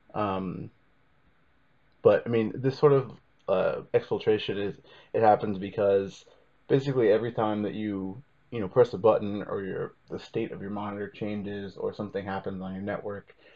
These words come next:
there's always gonna be a, a sort of electrical fingerprint of what is happening. And so the same thing with people exfiltrating data by reading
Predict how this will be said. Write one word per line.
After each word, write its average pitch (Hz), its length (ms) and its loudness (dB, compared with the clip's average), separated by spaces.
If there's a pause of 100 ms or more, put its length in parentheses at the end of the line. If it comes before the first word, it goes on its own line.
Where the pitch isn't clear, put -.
(120)
there's 110 120 4
always 113 220 8
gonna 110 140 -2
be 101 180 -6
a, 98 100 -4 (120)
a 87 80 -4
sort 101 200 -4
of 92 80 -8 (360)
electrical 113 440 0
fingerprint 120 680 -2
of 101 100 -4
what 101 160 0
is - 100 -10
happening. 139 460 -4 (360)
And 113 100 -12
so 127 80 -10
the 120 80 -6
same 135 200 0
thing 127 140 -2
with 113 100 -2
people 110 220 -2
exfiltrating 101 580 -4
data 98 220 -2
by 101 120 0
reading 98 540 -6